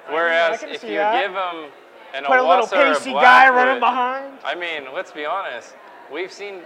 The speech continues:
Speaker 2: Justin Schmidt, and he's a good player, but he's not very agile. And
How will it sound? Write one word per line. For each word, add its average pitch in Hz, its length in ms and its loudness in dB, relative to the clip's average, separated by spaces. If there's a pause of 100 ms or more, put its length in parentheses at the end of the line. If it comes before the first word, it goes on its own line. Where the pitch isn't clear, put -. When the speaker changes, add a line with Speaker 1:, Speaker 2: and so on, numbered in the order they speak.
(200)
Speaker 2:
Justin 165 380 -12
Schmidt, 185 320 -16
and 143 100 -20
he's 143 120 -14
a 143 80 -10
good 139 180 -12
player, 151 400 -10 (100)
but 135 140 -12
he's 139 320 -18
not 139 440 -10 (100)
very 139 240 -8
agile. 117 600 -6 (680)
And 123 320 -10